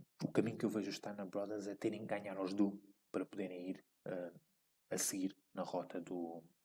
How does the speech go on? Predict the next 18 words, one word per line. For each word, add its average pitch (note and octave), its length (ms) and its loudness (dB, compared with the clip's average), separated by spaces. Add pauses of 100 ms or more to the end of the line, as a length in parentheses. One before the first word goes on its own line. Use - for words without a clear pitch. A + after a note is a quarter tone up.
(260)
do - 100 0
título F#2+ 320 4
tag - 240 -4
team F2 200 -14 (600)
que - 60 -10
estava F#2 400 4
nas F#2 240 -2
mãos F#2 320 -8 (140)
dos F#2+ 760 -4 (1000)
Fabulous F2+ 640 0 (260)
Freebirds. - 1200 -2 (160)
Portanto, - 400 -6
resumindo, A#2+ 480 0 (1900)
Doom G#2 480 -2 (200)
vence G#2+ 300 2
os G#2 80 2
Steiner G#2 300 0
Brothers A2+ 680 -2